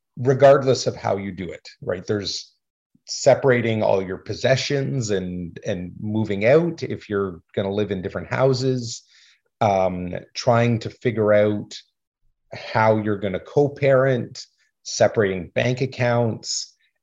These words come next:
and you're doing all this work that would be really hard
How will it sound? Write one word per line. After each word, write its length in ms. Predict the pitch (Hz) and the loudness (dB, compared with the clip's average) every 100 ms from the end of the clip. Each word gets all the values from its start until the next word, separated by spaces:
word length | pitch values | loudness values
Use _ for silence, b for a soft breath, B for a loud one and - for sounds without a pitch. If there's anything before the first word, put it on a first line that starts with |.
| _ | _
and 720 | 123 113 110 110 107 104 104 - | 2 4 4 4 2 0 -4 -8
you're 340 | 123 113 110 98 | -6 -2 -2 -2
doing 560 | 123 135 147 143 131 - - | -2 -2 -2 -2 -4 -2 4
all 260 | 117 123 | 6 6
this 280 | 110 104 - - _ _ - | 4 -4 -6 -12 _ _ -16
work 480 | 110 101 117 113 - | -8 -2 0 -2 0
that 180 | 104 120 | 0 0
would 120 | 101 | -6
be 260 | 104 95 92 | -8 -10 -6
really 300 | 113 110 107 | -4 -2 -4
hard 720 | - 101 107 120 131 120 | -2 2 4 4 0 -4